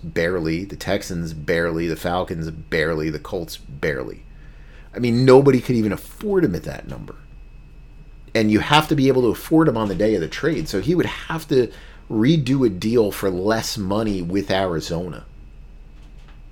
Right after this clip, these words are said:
to facilitate a trade.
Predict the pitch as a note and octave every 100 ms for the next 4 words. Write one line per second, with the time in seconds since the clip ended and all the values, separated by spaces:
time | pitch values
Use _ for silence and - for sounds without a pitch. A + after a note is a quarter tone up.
0 | - - - - - - - - - -
1 | - - - - - - - - - -
2 | G2+ E2 D#2 G2+ G2 E2 F#2 E2+ D#2 -
3 | F2+ E2 D2